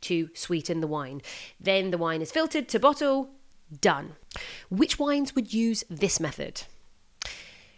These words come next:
Really, many from the New World at a mid-market price point would be using this method.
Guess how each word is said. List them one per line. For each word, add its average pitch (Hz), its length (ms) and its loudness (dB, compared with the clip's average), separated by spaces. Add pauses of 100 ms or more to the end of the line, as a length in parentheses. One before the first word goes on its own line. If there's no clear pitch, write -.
(220)
Really, 320 240 4
many 302 380 6
from 269 420 2
the 240 260 6
New 247 280 4
World 285 460 2 (100)
at 214 360 0
a 202 340 0
mid-market 202 960 -2
price 196 280 0
point 151 420 -8
would 175 440 0
be 196 80 -2
using 156 540 -4 (120)
this - 500 -12
method. - 560 -8